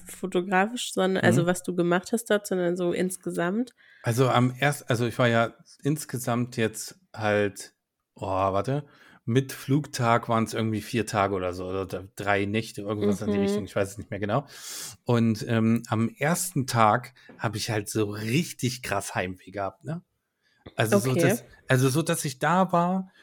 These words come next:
Speaker 2: und ich dachte mir, „Oh nee, ich hole mir jetzt nur Süßigkeiten und, und, und, äh, bleib in meinem Airbnb und, und spiel ein bisschen und guck irgendwelche YouTube-Videos und bla blub“ und hab mich voll so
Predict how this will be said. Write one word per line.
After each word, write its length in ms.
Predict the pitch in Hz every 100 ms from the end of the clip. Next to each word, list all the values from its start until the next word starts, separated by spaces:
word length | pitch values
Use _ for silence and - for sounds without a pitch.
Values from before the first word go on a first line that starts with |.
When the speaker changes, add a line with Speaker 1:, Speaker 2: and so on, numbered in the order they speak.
| -
Speaker 2:
und 140 | 131 127
ich 140 | 123
dachte 320 | 156 - 147
mir, 280 | 139 135 139
„Oh 100 | 120
nee, 420 | 113 117 123 127 117
ich 140 | -
hole 100 | 143
mir 80 | 127
jetzt 200 | 120 -
nur 120 | 117
Süßigkeiten 680 | 107 156 - - 127 117 117
und, 220 | 117 107 - - -
und, 280 | - 113 117
und, 300 | 117 110 - -
äh, 100 | 110 110 110
bleib 280 | 123 135
in 80 | 131
meinem 260 | 120 117 117
Airbnb 800 | 120 127 117 117 110 127 147 123
und, 300 | 117 110 107 - -
und 160 | - 107
spiel 320 | - 143 165
ein 80 | 143
bisschen 320 | 123 131 127
und 100 | 117
guck 180 | - 127
irgendwelche 400 | 113 120 117 101
YouTube-Videos 800 | 110 127 127 113 120 113 117 104
und 140 | 110 101
bla 140 | 110
blub“ 260 | 107 135 135
und 100 | 104
hab 160 | 120
mich 100 | 117 - -
voll 220 | - 127
so 260 | 123 113